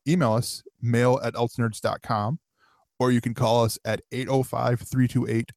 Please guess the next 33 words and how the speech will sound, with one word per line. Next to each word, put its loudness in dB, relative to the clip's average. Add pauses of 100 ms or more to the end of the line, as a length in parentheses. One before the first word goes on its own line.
(140)
three 0
nine -4
six -6
six -6 (600)
and 0
leave 4
us 2
a 0
voicemail. 0 (520)
All 4
of 0
these 2
subscription -2
options, 0
you 0
know 4
where 4
to 2
find 2
us 0
on -2
iTunes, 0 (440)
uh, 4
Google 2
Play, 2 (100)
Stitcher, 0
wherever. 2
You 0
can 2
find 2
all 6
that 0
stuff -2